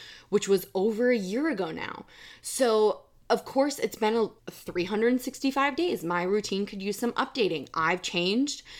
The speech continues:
My life has changed. My dedication, drive, and passion to this life has changed and grown and developed. So I need to start challenging myself more. I think that that's what I realized, is that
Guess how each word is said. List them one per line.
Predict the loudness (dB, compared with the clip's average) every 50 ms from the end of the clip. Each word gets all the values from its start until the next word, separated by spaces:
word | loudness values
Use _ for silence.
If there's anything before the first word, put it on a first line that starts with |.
| -18 -18 -18 -8 2
My | 4 4 4 4 2 -2 -4
life | -4 -2 -2 -2 0 0
has | 0 0
changed. | 0 -2 0 0 2 0 0 -2 -4 -4 -4
My | -2 -2 -2 -2 -4 -4
dedication, | -2 0 0 0 0 0 0 0 0 0 0 -2 -2 -2 -2
drive, | -2 -2 -2 -2 0 0 0 0 0
and | 0 -2 -2
passion | 0 0 0 0 0 -2 -4 -4 -4 -4
to | -4 -4 -2 -2 -2 -2 -2
this | -2 -4 -4 -4 -2 -2
life | 0 0 0 -2 -4
has | -6 -6 -6
changed | -4 0 0 2 2 2 0 -2 -4 -10 -10 -6
and | -4 -4 -2 -4 -4
grown | -4 -2 0 2 2 2 2 0
and | 0 0 -2
developed. | -2 -2 -2 -2 0 0 -2 -2 -6 -12 -18 -18 -18 -18 -16 -16 -16 -18 -18 -16
So | -12 2 4 6 6 8 6 4 2 2
I | 2 4 4 4 4 4 4 4 4
need | 4 4 2 2
to | 0
start | 0 0 -2 -2 -4
challenging | -2 0 2 2 4 4 4 2 2 0
myself | -4 -6 -6 -6 -6 -6 -6 -4 -4
more. | -4 -4 -4
I | -6 -8
think | -2 0 0 0 0 -2
that | -4 -2
that's | -2 -2 -2 -2 -4
what | -2 0
I | 0
realized, | 0 2 2 2 2 4 2 2 0 -2 -2 -4
is | -4 -4 -2
that | -2 -2 0 0 -2 -4